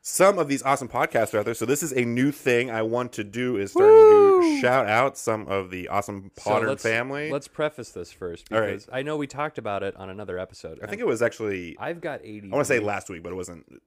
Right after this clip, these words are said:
Speaker 1: two weeks ago. So we
Speaker 2: Yeah.
Speaker 1: took off for the Memorial Day
Speaker 2: And
Speaker 1: holiday.
Speaker 2: I was just lazy, but I've, I, I've gotta play with something. Like, I've gotta have something in my hand, so I'm sorry. Um,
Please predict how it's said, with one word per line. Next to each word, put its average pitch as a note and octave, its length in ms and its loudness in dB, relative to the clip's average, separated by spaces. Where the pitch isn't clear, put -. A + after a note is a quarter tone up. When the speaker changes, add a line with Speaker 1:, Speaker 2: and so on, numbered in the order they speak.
Speaker 1:
two C#3 160 -4
weeks F2 200 -8
ago. D2 220 -12
So A2 180 -4
we A2 120 -6
Speaker 2:
Yeah. - 40 -8
Speaker 1:
took D#3 160 0
off C3+ 180 0
for B2 240 2
the A2+ 220 -12
Memorial G2 400 -4
Day F#2 360 -6
Speaker 2:
And G2 120 -12
Speaker 1:
holiday. F2+ 340 -4
Speaker 2:
I F2 40 -6
was - 80 -
just F#2 120 -20
lazy, F2 380 -10
but F#2 180 -18
I've, A2+ 140 -16
I, G#2 140 -16
I've C3 120 -16
gotta G3 160 -10
play - 280 -10
with E2 140 -16
something. - 360 -20
Like, - 260 -20
I've G#2 100 -16
gotta C3 160 -16
have G2 300 -16
something D#2 220 -20
in D2+ 60 -20
my D#2+ 80 -20
hand, D#2+ 220 -20
so F2+ 120 -18
I'm F#2 80 -18
sorry. - 380 -20
Um, F2 560 -10